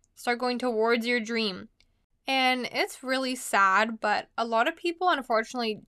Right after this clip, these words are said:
don't even try reaching their goals because of money. They think that money's an issue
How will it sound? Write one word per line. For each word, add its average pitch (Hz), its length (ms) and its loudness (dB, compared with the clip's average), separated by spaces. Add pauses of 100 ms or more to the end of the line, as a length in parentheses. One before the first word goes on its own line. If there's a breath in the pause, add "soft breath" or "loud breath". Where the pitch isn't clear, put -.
(100)
don't 262 460 2
even 233 280 -4
try 208 420 4
reaching 247 420 0
their 240 120 2
goals 220 600 2 (400 soft breath)
because 254 360 0
of 240 80 2
money. 208 480 2 (680)
They 254 100 4
think 302 260 0
that 320 160 10
money's 240 400 4
an 214 120 0
issue 214 560 0